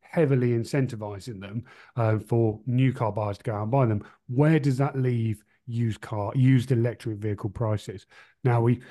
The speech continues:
mentioned this morning on the website, Motors News, that three percent drop from electric vehicles in January alone. They were the biggest fall in fuel type. And I think that's gonna be the story of this year. I think electric vehicle prices are gonna fall further,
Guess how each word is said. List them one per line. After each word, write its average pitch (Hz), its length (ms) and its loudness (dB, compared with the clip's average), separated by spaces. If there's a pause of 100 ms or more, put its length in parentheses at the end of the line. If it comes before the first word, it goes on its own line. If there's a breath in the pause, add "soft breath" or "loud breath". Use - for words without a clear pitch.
(120 loud breath)
mentioned 135 400 2
this 113 180 -2
morning 135 280 4
on 107 100 -2
the 113 80 -2
website, 120 520 -4
Motors 123 480 0
News, 107 300 -4
that 120 200 -8 (480 soft breath)
three 131 220 4
percent 107 460 -4
drop 127 300 -2
from 110 180 -8
electric 110 360 -6
vehicles 107 400 0
in 101 100 -4
January 104 440 0
alone. 110 420 -2
They 113 140 -4
were 107 100 -4
the 104 80 -4
biggest 107 380 -4
fall 107 200 -2
in 98 140 -4
fuel 120 320 0
type. 110 440 -14 (380 soft breath)
And 113 120 0
I 110 80 2
think 139 320 0
that's 135 180 -4
gonna 131 160 -2
be 127 100 0
the 123 120 0
story 127 400 4
of 113 80 -6
this 117 200 -4
year. 135 380 0
I 123 80 -8
think 127 340 -2
electric 127 420 -4
vehicle 113 420 -2 (200)
prices 113 340 -2
are - 20 -8
gonna 113 160 -2
fall 113 260 -4
further, 139 500 2